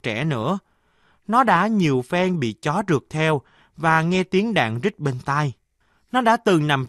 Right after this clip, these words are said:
trốn trong đáy hang lúc những con chó lùn tay dài bò vào. Chỉ một chút nữa là tìm thấy nó. Nhưng mối lo đã siết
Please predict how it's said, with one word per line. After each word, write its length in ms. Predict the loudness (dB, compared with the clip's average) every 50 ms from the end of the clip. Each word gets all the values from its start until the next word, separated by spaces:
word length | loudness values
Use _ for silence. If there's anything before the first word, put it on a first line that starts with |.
| 0
trốn 340 | 2 2 4 4 2 0 -2 -2
trong 200 | -2 -2 0 -2
đáy 160 | -2 -2 -2
hang 340 | -2 0 0 0 0 0 -2 -4 _ _ _ _ -4
lúc 220 | -2 -2 -2 0
những 220 | 0 0 0 0 0
con 220 | 0 -2 -2 0
chó 180 | 0 0 0 2
lùn 340 | 2 2 2 2 2 0
tay 240 | -2 0 0 0 0
dài 280 | 0 0 0 2 0 0
bò 280 | -2 -4 -4 -2 -2
vào. 340 | 0 2 2 2 2 0 -2 _ _ _ _ _ _ _ _ _
Chỉ 160 | -6 -2 0
một 240 | 2 2 2 0 -2
chút 200 | -4 -4 -2 0
nữa 380 | 0 2 2 2 2 0 0 -2 -4 -6
là 380 | -6 -2 -2 -2 -2 -2 -4
tìm 200 | -4 -6 -6 -4
thấy 160 | -4 -4 -4
nó. 320 | -2 0 0 2 0 0 -2 -6 _ _ _ _ _ _ _ _ _ _ _ _ _ _ -2
Nhưng 360 | 0 2 2 2 2 0 0
mối 160 | 0 0 2
lo 300 | 2 2 2 2 2 2
đã 200 | 0 -2 -4 -4
siết 200 | -6 -6 -10 -10